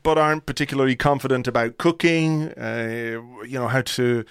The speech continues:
how to put things together in a kitchen, you know, for your sort of average home cook who's learning along the way, what, what are a couple of tips you might give them?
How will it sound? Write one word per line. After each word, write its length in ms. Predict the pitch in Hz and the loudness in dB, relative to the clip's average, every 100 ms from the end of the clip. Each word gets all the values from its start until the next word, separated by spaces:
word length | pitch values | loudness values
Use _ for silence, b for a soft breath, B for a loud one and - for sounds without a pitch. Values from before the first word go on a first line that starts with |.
| B B B B | B B B B
how 100 | 151 | -2
to 80 | |
put 200 | 127 147 | 2 0
things 200 | - 143 | 2 0
together 400 | - 135 139 127 | 0 2 2 4
in 80 | 127 | 2
a 60 | 123 | 0
kitchen, 720 | - 180 180 175 175 160 160 | 0 0 0 2 2 2 0
you 100 | 180 | 0
know, 140 | 170 | 0
for 160 | 151 170 | 2 0
your 260 | 165 165 160 | 2 2 2
sort 180 | 160 | 2
of 60 | 156 | 2
average 520 | 156 135 143 139 143 | 2 2 2 2 2
home 320 | - 143 139 135 | 2 2 4 4
cook 220 | 143 139 | 2 2
who's 180 | 131 117 | 0 2
learning 320 | 135 135 131 | 2 2 2
along 240 | 127 127 | 2 4
the 80 | 127 | 4
way, 180 | 127 131 | 4 4
what, 280 | 143 165 165 | 4 2 0
what 240 | 175 180 | -2 2
are 60 | 160 | 2
a 40 | |
couple 280 | - 143 131 | 2 0 0
of 40 | - | 0
tips 260 | 131 - | 0 0
you 40 | 117 | 0
might 200 | 113 101 | 0 0
give 180 | 107 | -4
them? 240 | 98 87 | -4 -6